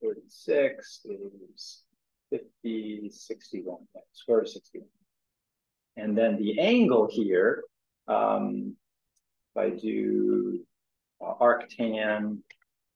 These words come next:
negative six over five,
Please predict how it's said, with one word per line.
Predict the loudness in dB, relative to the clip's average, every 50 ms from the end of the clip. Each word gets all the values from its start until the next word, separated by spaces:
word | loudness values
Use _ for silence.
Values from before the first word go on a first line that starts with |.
| _ _ _ _ _ _ _ _ _ _ _ _ _ _ _ _ _ _ _ _ _ _ _ _ _ _ _ _ _ _ _ _ _ _ _ _ _ _ _ _ _ _ _ _ _ _ _ _ _ _ _ _ _ _ _ _ _ _ _ _ _ _ _ -20 -20 -14 _
negative | -4 -2 -2 0 0 -2 -2
six | -4 -2 -2 -2 -2 -2 -4 -8
over | -6 -6 -6 -6 0
five, | _ 6 6 8 8 8 8 8 8 8 8 6